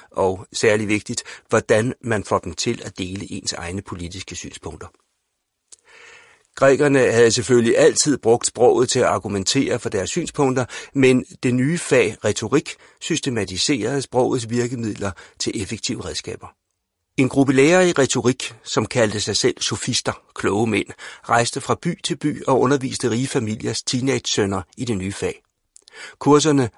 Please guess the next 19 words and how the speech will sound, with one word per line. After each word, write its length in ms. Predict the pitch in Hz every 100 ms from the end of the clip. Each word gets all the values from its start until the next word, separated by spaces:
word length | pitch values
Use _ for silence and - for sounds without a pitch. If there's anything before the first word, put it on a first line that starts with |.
| -
var 80 | 110
meget 380 | 98 110 147
dyre 320 | 139 117 117 120 -
og 100 | 107
velbesøgte. 560 | 101 92 - 92 - - _ _ _ - - - -
Hos 140 | 143
Platon 380 | - 160 180 202
optræder 440 | 117 - - 139
flere 320 | - 135 139 151
af 80 |
sofisterne 560 | 131 113 139 - 147 139
enten 320 | 135 123 175
i 80 | 131
omtale 680 | - 127 - 165 143 123 113 - -
eller 180 | 135 123
som 160 | - 104
personer 520 | 117 101 - - 156
i 80 | 151
dialogerne. 540 | 139 113 92 - 92